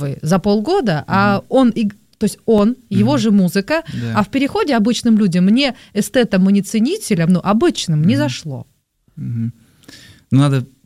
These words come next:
Speaker 2: поподробнее познакомиться всё-таки с этой ситуацией. Но вообще, в принципе, ну, день на день не приходится,
Speaker 1: Мгм.
Speaker 2: место на место не приходится. То есть всё может быть, э, очень, э, вот по-разному. То есть ты можешь играть так же, и там будут сплошной негатив, можешь,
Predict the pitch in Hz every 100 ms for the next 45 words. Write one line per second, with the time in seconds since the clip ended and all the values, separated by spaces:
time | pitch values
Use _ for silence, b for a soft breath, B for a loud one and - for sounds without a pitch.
0 | _ 117 123 123 120 107 101 104 107 -
1 | 98 98 98 110 - - - 117 104 107
2 | - 123 - - 127 - 117 127 127 127
3 | - 202 196 - 147 139 - 110 113 113
4 | B B - _ 110 147 156 123 135 135
5 | 113 113 - 110 98 - 90 95 - 98
6 | 107 127 - 117 113 120 - 113 110 113
7 | - 104 - 104 - - 139 151 135 127
8 | 117 117 - 110 101 117 110 104 101 101
9 | 107 107 104 101 - 101 - 110 110 101
10 | 101 101 101 107 104 - 110 110 107 107
11 | 110 107 120 113 101 98 104 b b b
12 | - 113 - 104 101 101 110 - 147 -
13 | - 107 - 110 107 110 113 190 190 -
14 | 113 107 -